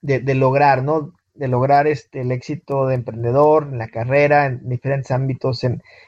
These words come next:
en la vida. Y, este, el Adelante Movement ha tenido, pues, mucho impacto. Cué-, cuéntanos de, del impacto que estás teniendo. Este, vi, vi tu website, vi varios videos que, que me inspiraron mucho.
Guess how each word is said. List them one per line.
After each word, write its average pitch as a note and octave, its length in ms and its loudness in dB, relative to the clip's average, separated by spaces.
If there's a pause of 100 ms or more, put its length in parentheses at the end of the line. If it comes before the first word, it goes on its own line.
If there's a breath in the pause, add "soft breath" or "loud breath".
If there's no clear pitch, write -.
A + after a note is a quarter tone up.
(100)
en C3+ 120 2 (100)
la C3 140 6
vida. F3 340 8
Y, D3+ 440 2
este, C3+ 1000 2
el C#3 60 2
Adelante F3+ 340 4
Movement F#3+ 420 -2
ha F3 120 -2
tenido, F3 540 0 (340)
pues, C#3 160 -2
mucho F#3 260 0
impacto. F3 440 2
Cué-, G3 220 2
cuéntanos A3 400 2
de, F#3 100 2
del D#3+ 200 -2
impacto F3 440 -2
que E3+ 80 -6
estás E3+ 300 -2
teniendo. F3 720 4 (320 soft breath)
Este, C#3 720 -2 (1160)
vi, E3 320 8
vi F3 140 4
tu E3 120 -2
website, E3+ 520 2
vi E3+ 100 0
varios E3 240 -2
videos D#3+ 320 -4
que, C#3+ 140 -12
que C#3 100 -10
me C3+ 80 -4
inspiraron D#3 500 2
mucho. E3 640 2